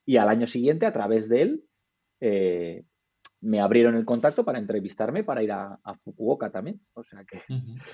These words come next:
Speaker 1: eh, a veces no sabes de, de dónde llegan las cosas, pero bueno, en este caso siempre venía, "Joder, le he visto trabajar, me gusta, te lo recomiendo, llévatelo para allí" y
Speaker 2: Claro.
Speaker 1: demás.
Speaker 2: Qué bueno.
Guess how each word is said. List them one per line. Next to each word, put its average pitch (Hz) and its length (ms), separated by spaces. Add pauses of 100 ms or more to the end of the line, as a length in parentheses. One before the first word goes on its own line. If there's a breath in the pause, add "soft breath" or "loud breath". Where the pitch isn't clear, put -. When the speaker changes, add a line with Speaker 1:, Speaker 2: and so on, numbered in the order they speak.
(560 loud breath)
Speaker 1:
eh, 147 320
a 151 80
veces 208 220
no 226 100
sabes 139 440
de, 113 460
de 120 120
dónde 135 320
llegan 127 360
las 110 180
cosas, 202 320
pero 123 140
bueno, 135 160
en 120 80
este 139 180
caso 147 200
siempre 139 240
venía, 135 300
"Joder, 127 180
le 117 60
he - 40
visto 123 200
trabajar, 139 540
me 143 100
gusta, 139 420
te 135 60
lo 127 100
recomiendo, 139 760 (320)
llévatelo 117 460
para 117 180
allí" 143 340
y 135 40
Speaker 2:
Claro. 98 200
Speaker 1:
demás. - 100 (1900 loud breath)
Speaker 2:
Qué - 140
bueno. 101 340